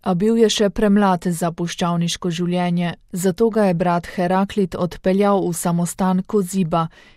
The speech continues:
kjer je bil vpeljan v meniško življenje. Zaradi prihoda Perzijcev je leta šeststo štirinajst skupaj z ostalimi menihi zapustil samostan.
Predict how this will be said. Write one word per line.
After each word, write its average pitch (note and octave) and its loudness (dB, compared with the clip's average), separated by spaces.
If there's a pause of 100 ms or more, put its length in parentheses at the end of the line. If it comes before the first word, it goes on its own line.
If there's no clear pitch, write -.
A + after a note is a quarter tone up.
(100)
kjer F3+ 0
je F3+ 2
bil F3 0 (120)
vpeljan F#3 0
v F#3+ -2 (100)
meniško F#3+ 2
življenje. E3 0 (440)
Zaradi E3+ -2
prihoda F3 -2
Perzijcev G3 0
je E3+ -2
leta E3 -4
šeststo F3+ -4
štirinajst F#3 -2
skupaj E3+ -6
z E3 -6
ostalimi F#3+ 0
menihi F#3 0
zapustil G3 -2
samostan. E3 -4